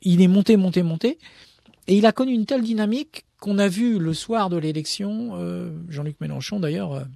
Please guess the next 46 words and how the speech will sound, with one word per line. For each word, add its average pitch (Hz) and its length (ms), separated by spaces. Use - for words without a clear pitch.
faire 123 240
le 123 80
mauvais 110 220
joueur 165 340
en 107 40
fait, 107 300
hein. 113 280
Euh, 120 280
ça 113 160
lui 113 220
aurait 113 160
été 113 120
beaucoup 131 220
reproché - 380
par 113 160
une 117 80
partie, - 260
y 196 60
compris 175 260
par 147 140
une 127 80
partie 127 260
de - 60
ses 110 180
électeurs, 113 400
de 135 100
refusant 156 520
de 151 60
reconnaître 135 580
encore 123 300
à 107 60
vingt-deux 120 380
heures 113 80
trente 127 340
le 117 60
résultat 110 300
du 117 100
scrutin 151 400
qui, - 160
qui - 260
ne 110 60
faisait 120 320
le, 117 240
l'ombre 123 340
d'aucun 131 300
doute, 180 220